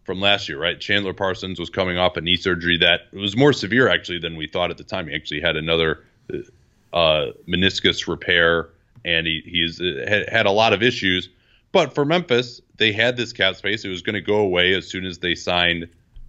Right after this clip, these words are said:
Mike Conley 'cause he had a low cap hold, and then they had to sign him to the max. They didn't really have any flexibility to do anything else. Parsons had the most upside of any free agent that they could sign. And so it's like, "Hey, you know what? We realize there's probably a fifty percent chance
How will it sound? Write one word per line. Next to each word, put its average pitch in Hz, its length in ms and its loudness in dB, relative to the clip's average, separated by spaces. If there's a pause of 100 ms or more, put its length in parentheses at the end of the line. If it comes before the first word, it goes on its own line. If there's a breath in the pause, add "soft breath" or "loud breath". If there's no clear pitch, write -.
(260)
Mike 95 220 0
Conley 98 360 -2
'cause 85 180 -12
he 90 100 0
had 87 100 2
a 82 40 -4
low 87 220 -4
cap 82 300 -2
hold, 90 180 -6
and 82 80 -8
then 82 80 -8
they 80 140 0
had 82 140 0
to 80 60 -12
sign 85 220 -4
him 82 120 -4
to 78 60 -10
the 76 80 -8
max. 92 440 0 (240 soft breath)
They 95 80 2
didn't 113 180 2
really 101 180 0
have 92 100 2
any 87 120 -4
flexibility 87 580 -4
to 76 60 -10
do 87 100 -4
anything 85 300 -4
else. 104 320 2
Parsons 92 540 -4
had 85 340 2 (300 soft breath)
the 92 80 -6
most 104 240 2
upside 92 420 2
of 85 80 -4
any 90 160 -2
free 87 260 -4
agent 85 240 -6
that - 120 -18
they 85 120 -2
could 85 200 -10
sign. 90 280 0
And 104 120 -4
so 90 100 0
it's 87 140 -2
like, 90 120 2
"Hey, 117 140 2
you 85 100 2
know 90 100 2
what? 104 180 2
We 95 100 -4
realize 95 420 4
there's 82 140 -4
probably 90 240 2
a 82 60 0
fifty 92 240 -4
percent 82 320 -4
chance 85 380 -2